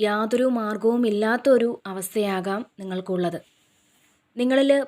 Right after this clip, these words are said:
പല നെഗറ്റീവായ ചിന്തകളും, ആ, ഇപ്പോൾ കടന്നു കൂടിയിട്ടുണ്ട് എന്നുള്ളതാണ്. അതായത്, ആ, നിങ്ങൾക്ക്, ആ, നിങ്ങളെ കുത്തി മുറിവേൽപ്പിച്ച തരത്തിൽ നിങ്ങളുടെ മനസ്സിന് വളരെയധികം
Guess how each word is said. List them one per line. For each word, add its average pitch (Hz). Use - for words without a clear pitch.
പല 233
നെഗറ്റീവായ 226
ചിന്തകളും, 226
ആ, 196
ഇപ്പോൾ 214
കടന്നു 214
കൂടിയിട്ടുണ്ട് 208
എന്നുള്ളതാണ്. 180
അതായത്, 254
ആ, 226
നിങ്ങൾക്ക്, 277
ആ, 220
നിങ്ങളെ 254
കുത്തി -
മുറിവേൽപ്പിച്ച 240
തരത്തിൽ 208
നിങ്ങളുടെ 196
മനസ്സിന് 208
വളരെയധികം 262